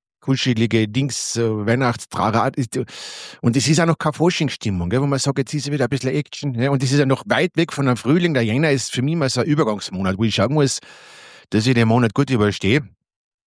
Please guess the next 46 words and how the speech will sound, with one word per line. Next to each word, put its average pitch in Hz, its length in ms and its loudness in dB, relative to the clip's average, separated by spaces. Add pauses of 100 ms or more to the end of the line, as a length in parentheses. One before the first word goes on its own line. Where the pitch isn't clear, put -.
(460)
Nein, 110 160 0
nein, 92 140 2
ist 87 100 -2
immer 110 160 2
bei 90 80 0
denen, 92 260 2
ist 92 120 -2
da 110 120 2
wieder 101 160 2
Grippe, 110 320 -2
da 104 100 4
ist 107 100 0
Schnupfen. 117 340 0
Also 110 260 4
Jänner 175 480 2
eher, 156 300 2
ich, 180 240 -6
ich 220 160 -2
starte 170 340 0
immer 185 140 0
in 160 80 -2
Jänner 156 240 0
mal 135 160 0
gemütlich 139 340 -4
rein. 131 300 2 (1600)
Für 120 80 2
mich 160 140 2
ist 185 140 -2
immer, 165 180 0 (100)
ich, 185 160 -2
ich 180 160 2
sag 185 160 2
immer 156 180 2
so, 135 120 0
ein 120 100 2
Neujahrsstart 123 720 -2
sollte 139 200 -2
sein 123 220 -2
wie 147 80 0
so 123 120 -2
ein 110 60 -2
Fußballmatch, 98 600 -2
gell, 135 160 -2
wo 135 80 -2
man 127 160 0
die 120 100 -2